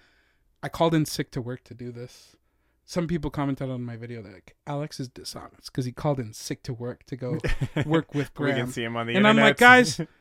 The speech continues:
Speaker 2: <laughs>
Speaker 1: the corporations don't care about me. Like, it, what am I gonna do? Oh, uh, there's a potential job opportunity, so I'm gonna take the ne-,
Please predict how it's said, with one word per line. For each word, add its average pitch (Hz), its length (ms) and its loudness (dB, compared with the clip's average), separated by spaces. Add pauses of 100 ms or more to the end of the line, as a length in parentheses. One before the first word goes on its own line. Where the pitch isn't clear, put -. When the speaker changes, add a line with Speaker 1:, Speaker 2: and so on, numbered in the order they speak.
(200)
Speaker 2:
<laughs> - 420 -20
Speaker 1:
the - 80 -6
corporations 180 720 2
don't 123 220 -6
care 120 220 -6
about 120 280 -10
me. 127 280 -14 (320)
Like, - 400 -14
it, 196 200 0 (200)
what 240 180 4
am 262 100 8
I 254 80 10
gonna 220 180 4
do? 165 160 2 (160)
Oh, 220 260 10
uh, 180 280 8
there's 208 200 6
a 226 40 2
potential 214 380 2
job 180 220 2
opportunity, 156 420 0
so 180 100 0
I'm 185 60 4
gonna 202 100 2
take 202 180 2
the - 80 0
ne-, 170 160 0